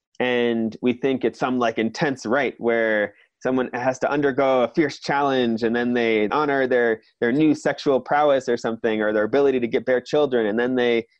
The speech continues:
come back into their community. And that's maybe true to some extent. But from talking to people who have actually experienced that kind of journey in an Indigenous context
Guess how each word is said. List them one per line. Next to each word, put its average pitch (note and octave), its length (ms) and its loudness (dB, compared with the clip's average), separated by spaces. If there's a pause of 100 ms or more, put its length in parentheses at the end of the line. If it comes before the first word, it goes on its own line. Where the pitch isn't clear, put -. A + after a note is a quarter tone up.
(140)
come C#3 160 0
back B2+ 200 -2
into B2 80 -6
their A2+ 140 0
community. C3+ 360 -2
And C3 80 0
that's G3+ 300 -4 (320)
maybe A#3+ 200 0
true - 240 -4
to D3+ 80 -6
some D#3 320 -4
extent. G2+ 500 -6 (460)
But D3 200 0 (420)
from D3+ 180 -2
talking F3 460 -2
to C#3 60 -2
people D3 340 -2
who C3 100 0
have A#2+ 140 0
actually A#2 400 -2
experienced C3 920 -2
that A#2 240 -2 (100)
kind A#2+ 280 -4
of G#2 220 0 (540)
journey C3 580 -2
in A#2 160 -2
an A2 100 -4
Indigenous A2+ 640 -4
context F3 840 -6